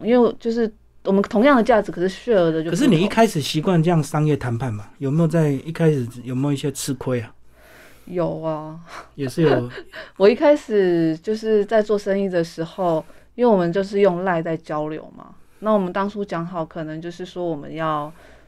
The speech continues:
Speaker 1: 就是用联名的方式。
Speaker 2: 我懂。
Speaker 1: 对，可是后来在合约上，因为一开始我也不懂得要请律师，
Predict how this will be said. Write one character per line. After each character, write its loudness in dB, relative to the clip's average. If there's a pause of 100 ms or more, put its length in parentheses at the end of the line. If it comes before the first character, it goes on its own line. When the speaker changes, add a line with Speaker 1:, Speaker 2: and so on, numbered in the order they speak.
(300)
Speaker 1:
就 -8
是 -6
用 2
联 -4
名 -4
的 -2
方 -10
式。 -16
Speaker 2:
我 -6
懂。 -8 (240)
Speaker 1:
对， -6
可 -14
是 0
后 4
来 0 (460)
在 4
合 0
约 2
上， -4
因 -2
为 2
一 0
开 -8
始 -10
我 0
也 0
不 -10
懂 -8
得 -16
要 -4
请 -12
律 -8
师， -12